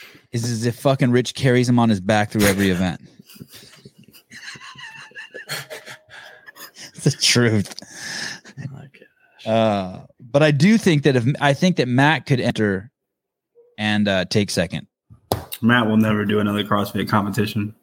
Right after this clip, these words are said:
Speaker 1: Oh, money, money. The pay-per-view, I'm telling you. Plus, d-, what do you think about all this talk that every time I interview someone, like, we, we talk about the people who know Rich are saying he's the fittest man alive? Do you believe that, John?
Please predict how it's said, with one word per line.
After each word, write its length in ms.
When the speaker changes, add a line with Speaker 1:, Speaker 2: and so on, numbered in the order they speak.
Speaker 1:
Oh, 200
money, 680
money. 720
The 100
pay-per-view, 680
I'm 120
telling 340
you. 160
Plus, 440
d-, 140
what 180
do 60
you 80
think 180
about 200
all 160
this 200
talk 360
that 140
every 160
time 240
I 80
interview 320
someone, 380
like, 240
we, 220
we 140
talk 260
about 280
the 80
people 280
who 120
know 160
Rich 260
are 40
saying 240
he's 160
the 60
fittest 320
man 160
alive? 400
Do 80
you 60
believe 220
that, 160
John? 320